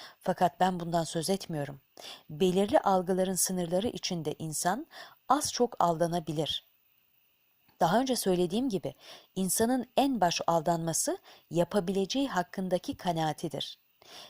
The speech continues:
İnsanların hepsi yapabileceklerini düşünür. İnsanların hepsi yapmak ister ve insanların hepsinin sordukları ilk soru ne yapacaklarıdır. Fakat aslında hiç kimse bir şey yapmaz ve hiç kimse bir şey yapamaz.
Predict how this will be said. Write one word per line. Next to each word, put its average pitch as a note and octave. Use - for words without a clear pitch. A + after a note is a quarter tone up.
İnsanların A3+
hepsi D4+
yapabileceklerini G3
düşünür. -
İnsanların G#3+
hepsi C4+
yapmak G#3
ister -
ve F3+
insanların A3
hepsinin G#3
sordukları F#3+
ilk A#3
soru A#3
ne A3
yapacaklarıdır. D#3
Fakat A#3
aslında A#3
hiç E3+
kimse A#3+
bir F#3
şey F3
yapmaz G3
ve F3
hiç F3
kimse G#3+
bir F3
şey C4+
yapamaz. E3